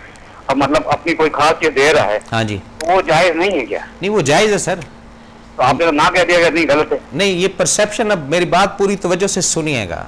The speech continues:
Speaker 2: और line आप ना छोड़िएगा। बात ये है,
Speaker 1: हाँ।
Speaker 2: मैडम ने, बहन ने, खातून ने ये बोला था कि जी ये जो लोग करते हैं, एक होता है रब की राह में दे देना, और उसमें कोई need नहीं आप रखते, ठीक है? ये
Speaker 1: नहीं,
Speaker 2: बेहोश
Speaker 1: नहीं,
Speaker 2: होता है।
Speaker 1: नहीं,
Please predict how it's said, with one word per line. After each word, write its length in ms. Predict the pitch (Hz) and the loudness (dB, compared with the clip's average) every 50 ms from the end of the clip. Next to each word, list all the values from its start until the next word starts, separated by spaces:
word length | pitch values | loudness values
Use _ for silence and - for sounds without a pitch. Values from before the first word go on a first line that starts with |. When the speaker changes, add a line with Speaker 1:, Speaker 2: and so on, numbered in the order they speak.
| - - | -6 -4
Speaker 2:
और 100 | 131 123 | -2 0
line 300 | 120 131 143 180 208 196 | 0 2 2 2 2 2
आप 200 | 190 180 175 - | 2 0 0 0
ना 100 | 175 175 | -2 -2
छोड़िएगा। 520 | 170 - - 120 107 101 90 85 92 92 - - | -2 0 -2 0 0 0 -2 -2 -4 -6 -4 0
बात 240 | 127 139 180 190 - | 0 2 2 0 0
ये 200 | 196 180 180 175 185 | 0 2 2 2 2
है, 200 | - 240 175 - - - - - - - - - - - | 0 -2 -4 -8 -8 -14 -20 -20 -20 -20 -20 -20 -20 -16
Speaker 1:
हाँ। 140 | - - 113 | -12 -8 -2
Speaker 2:
मैडम 320 | 113 123 143 151 175 220 208 | 0 2 2 2 2 2 0
ने, 160 | 196 185 185 180 180 175 | 0 2 2 2 0 0
बहन 280 | 143 123 127 139 165 196 | 0 0 0 2 2 0
ने, 260 | 185 180 175 175 170 | 0 0 0 -2 -2
खातून 420 | 165 135 127 120 - 185 214 226 | -2 -2 -2 0 0 -2 -2 0
ने 100 | 226 208 | 0 0
ये 140 | 190 175 170 | 0 0 0
बोला 260 | 160 147 147 143 143 143 | 0 0 0 0 0 0
था 180 | 156 165 170 | 2 0 0
कि 140 | 165 170 190 | 0 0 -2
जी 120 | 175 185 160 | -2 -2 -2
ये 180 | 147 165 175 | 0 0 0
जो 120 | 170 180 175 | 2 0 0
लोग 340 | 143 143 156 156 151 - - | 2 2 2 0 -2 -4 -4
करते 280 | - 123 113 - - 117 | -4 -4 -2 -4 -6 -6
हैं, 140 | 90 80 - - - - - - - | -6 -8 -12 -16 -20 -20 -16 -6 -2
एक 200 | 196 247 247 254 | 0 0 2 2
होता 200 | 226 202 - 240 | 0 0 2 2
है 60 | 247 202 156 | 2 4 4
रब 220 | 160 202 202 - | 2 2 2 0
की 140 | - 220 180 | -2 0 2
राह 200 | 151 180 214 214 | 2 4 4 2
में 180 | 214 208 208 160 | 2 0 0 2
दे 160 | 135 151 170 | 2 2 2
देना, 300 | 170 160 147 123 104 82 - - - - - - - - - - - | 2 2 0 -2 -2 -6 -8 -14 -20 -20 -20 -20 -20 -20 -12 -4 0
और 120 | 165 190 180 | 2 2 4
उसमें 280 | 214 214 - 226 240 233 | 2 2 2 0 0 0
कोई 120 | 240 233 | 2 0
need 320 | 190 170 170 202 240 240 233 | 2 2 2 2 2 2 0
नहीं 180 | 226 247 247 | 0 0 0
आप 180 | 208 165 147 - | 0 0 0 -2
रखते, 380 | 113 104 - - - 92 82 - - - - - - | -4 -6 -6 -8 -10 -10 -10 -10 -12 -18 -14 -6 -4
ठीक 160 | 135 135 - | -2 0 0
है? 140 | 220 196 - | 0 0 2
ये 100 | 175 202 | 0 0
Speaker 1:
नहीं, 100 | 170 147 | 2 2
Speaker 2:
बेहोश 300 | - - - - - 466 | 2 2 4 4 4 4
Speaker 1:
नहीं, 120 | - 320 180 | 4 2 2
Speaker 2:
होता 160 | 135 - - | 0 0 0
है। 60 | - | -2
Speaker 1:
नहीं, 100 | - 143 | -2 -2